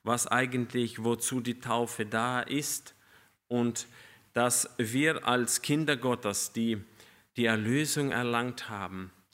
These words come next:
dass es eine Notwendigkeit ist und es ist ein Gebot. Es ist nicht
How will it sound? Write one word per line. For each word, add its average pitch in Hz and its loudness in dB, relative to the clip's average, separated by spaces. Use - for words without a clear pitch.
dass 117 -2
es 120 -2
eine 117 2
Notwendigkeit 113 -2
ist - -2
und 113 0
es 120 0
ist 117 -4
ein 113 0
Gebot. 113 -2
Es 110 -2
ist 120 -4
nicht 139 -2